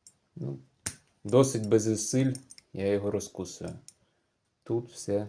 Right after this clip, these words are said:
добре. Стандартні пасатижі та плоскогубці, які залишаються після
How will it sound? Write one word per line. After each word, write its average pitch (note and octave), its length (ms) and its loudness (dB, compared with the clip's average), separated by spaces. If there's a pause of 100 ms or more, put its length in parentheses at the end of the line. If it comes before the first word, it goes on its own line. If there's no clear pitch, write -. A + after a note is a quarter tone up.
(160)
добре. F2 480 -6 (1400)
Стандартні A#2+ 760 8
пасатижі C#3 960 4 (440)
та C#3 180 8
плоскогубці, B2 1000 4 (140)
які G2+ 300 0
залишаються G#2+ 720 6
після F#2+ 580 -4